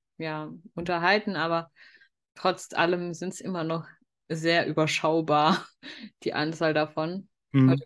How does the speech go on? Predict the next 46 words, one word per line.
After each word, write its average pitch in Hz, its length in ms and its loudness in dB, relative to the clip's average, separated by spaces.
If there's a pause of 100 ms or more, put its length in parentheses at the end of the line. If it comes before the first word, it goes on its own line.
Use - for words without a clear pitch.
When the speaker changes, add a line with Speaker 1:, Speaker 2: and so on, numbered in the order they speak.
Speaker 1:
kann 160 120 0
ich 156 120 -6
kein 160 140 -4
richtiges 156 420 -6
Deutsch, 160 280 -2
aber 160 80 -4
ich 147 120 -4
hab 165 120 0
schon 175 180 4
<laughs> 185 140 2
neun 277 80 10
Stunden 247 480 6
gearbeitet. 214 800 8
Es 208 140 0
tut 220 220 0
mir 202 80 0
Speaker 2:
<laughs> - 0 -
Ja. 220 160 2
Speaker 1:
leid. 254 380 -2 (280)
Ich 254 180 -2
komm 240 200 0
direkt 233 380 -2
von 247 140 -4
der 208 140 -4
Arbeit 196 360 -2
einfach. 196 440 -8 (240)
Speaker 2:
Wird 120 180 0
mir 123 60 4
Speaker 1:
Ja. 113 60 6
Speaker 2:
wahrscheinlich 101 260 2
auch 92 60 0
noch 101 160 -2
passieren 110 340 0
heute, 101 300 -2
also. 87 240 -8
Speaker 1:
<laughs> 254 60 0 (1600)
So, 202 300 6 (140)
jetzt 190 280 -2 (180)
wollen 190 300 2
wir 214 80 2
aber 185 100 -2
ein 190 80 -4
bisschen 196 340 -8
was 185 220 -6
über 170 200 -6
dich, 185 320 -8